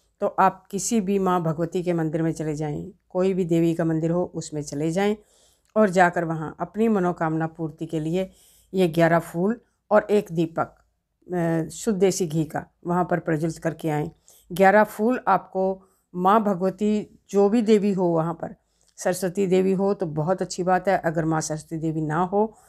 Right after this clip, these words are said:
तो अपनी मनोकामना पूर्ति के लिए माँ देवी के मंदिर में उनके चरणों में अर्पित करके आएं ग्यारह फूल अपनी मनोकामना बोलते हुए।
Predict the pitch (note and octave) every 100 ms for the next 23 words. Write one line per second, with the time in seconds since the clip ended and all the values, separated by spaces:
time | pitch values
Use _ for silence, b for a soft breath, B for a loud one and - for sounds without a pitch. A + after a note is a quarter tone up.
0 | b b A3+ A3+ A3 G3+ F#3 F3+ F3+ F3
1 | F3 F3 E3 F3 E3+ E3 F3+ G#3 G3+ b
2 | b - F3 F#3 G#3 F3 F3+ F#3 F3+ F#3+
3 | F#3 E3+ E3 E3+ G3 G#3 _ _ - G3+
4 | G#3 G#3 F#3 F#3+ A#3 B3 A#3 - E3+ F3+
5 | - E3 F3 D3+ D3+ D3+ D#3 D#3 D#3+ D#3
6 | D#3 F#3 G#3 F#3+ F3+ F#3+ F#3+ E3 E3+ F3+
7 | D#3 D3+ D3 D3 D3+